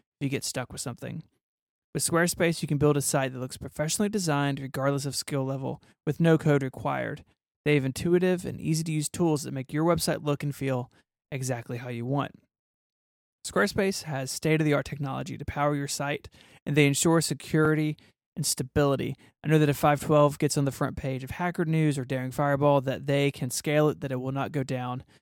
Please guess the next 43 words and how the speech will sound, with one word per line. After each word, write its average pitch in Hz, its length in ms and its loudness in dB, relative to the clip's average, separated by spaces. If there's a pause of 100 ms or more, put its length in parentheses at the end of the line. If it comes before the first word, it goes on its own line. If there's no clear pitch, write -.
(340)
uh, 127 160 -6
that 123 180 -8
they're 131 160 0
taking 139 300 0
care 127 180 -2
of 120 80 -4
that 123 160 -6
for 147 380 2
me. 135 260 -4 (400)
And 165 120 2
the 170 60 6
site 202 280 4
looks 190 240 2
good. 131 360 2 (200)
The - 180 2
templates 175 380 4
are 139 240 -2
all 131 360 0
fully 160 360 4
responsive, 170 720 0
so 147 200 2
that 131 260 -2
they 143 120 4
look 135 160 0
good 139 240 4
if - 240 -2 (440)
you're 131 200 2
on, 127 580 6 (380)
uh, 127 160 2
a 131 60 -2
small 139 340 4
wimpy 160 260 6
little 185 160 8
phone 180 460 6
or 147 80 0
if 131 100 -2
you're 135 120 0
on 123 40 -2
the 120 100 -4
ri-, 127 160 -2 (100)
correctly 180 420 2
sized 147 500 4 (360)
iPhone 123 480 2